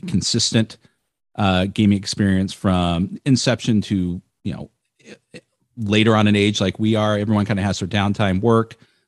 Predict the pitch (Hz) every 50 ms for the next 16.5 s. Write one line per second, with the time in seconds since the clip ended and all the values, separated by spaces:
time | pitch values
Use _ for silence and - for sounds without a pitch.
0 | _ _ - 117 110 107 101 - 117 101 101 104 98 - 95 92 92 92 92 92
1 | 92 98 110 113 113 117 120 117 120 113 - - 104 87 85 87 87 92 92 -
2 | - - _ _ _ _ _ - 98 92 87 87 87 87 104 98 90 87 92 101
3 | 95 - - 147 131 120 113 104 98 104 104 92 90 95 101 98 - 131 110 104
4 | - - 175 - _ _ 120 107 101 - - 117 104 98 95 95 92 95 92 92
5 | 98 101 95 90 87 87 87 98 95 - - 92 92 90 110 139 185 185 - -
6 | 82 80 92 107 - - _ _ _ _ _ - 214 117 117 120 131 120 123 127
7 | 117 113 110 101 - - - 110 110 110 - - 139 123 123 - 139 131 110 -
8 | - - 123 123 127 143 139 127 123 123 120 117 113 110 107 101 - - - -
9 | - - _ _ _ _ _ _ _ _ _ - 120 131 120 117 120 123 120 113
10 | 104 87 - 107 95 95 92 - - 78 - - - - - _ - - 101 98
11 | 101 98 98 98 101 95 - 104 98 95 110 - - 117 110 101 95 92 95 104
12 | - - - - - 117 117 113 113 110 113 117 107 107 101 101 98 104 - 107
13 | 95 95 95 - 98 95 95 101 110 101 107 98 85 - 113 113 120 123 123 120
14 | 117 107 98 95 90 90 92 95 92 - 90 - - 123 113 110 107 104 98 92
15 | 92 90 87 90 92 90 - 95 92 92 95 95 90 87 82 104 95 95 95 92
16 | 87 87 - 101 90 - 98 90 -